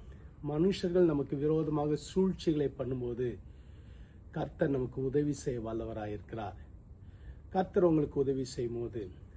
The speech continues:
ஒருவரும் உங்கள் மேல் கை போடுவதில்லை. யோசுவா பார்த்து ஆண்டவர் சொன்னார், "மோசையோடு இருந்தது போல நான் உன்னோடு இருப்பேன், நான் உன்னை விட்டு விலகுவதும் இல்லை,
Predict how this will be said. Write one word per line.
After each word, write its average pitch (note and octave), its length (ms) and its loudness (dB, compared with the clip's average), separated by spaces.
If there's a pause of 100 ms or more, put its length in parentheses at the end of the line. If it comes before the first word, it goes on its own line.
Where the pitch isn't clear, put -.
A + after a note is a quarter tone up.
(340)
ஒருவரும் E3+ 640 6
உங்கள் C3 180 0
மேல் C3 360 0 (140)
கை C3+ 320 -4
போடுவதில்லை. A#2 720 -2 (680)
யோசுவா D3+ 480 2
பார்த்து C#3 380 -2
ஆண்டவர் B2+ 240 -2
சொன்னார், A#2+ 360 -4
"மோசையோடு D#3+ 520 2
இருந்தது D3 360 2
போல B2+ 460 -4 (120)
நான் A#2+ 120 -8
உன்னோடு C3+ 520 2
இருப்பேன், A#2 380 -4 (720)
நான் C#3 120 -2
உன்னை D3+ 240 2
விட்டு F3+ 340 0
விலகுவதும் E3+ 520 6
இல்லை, C3+ 300 0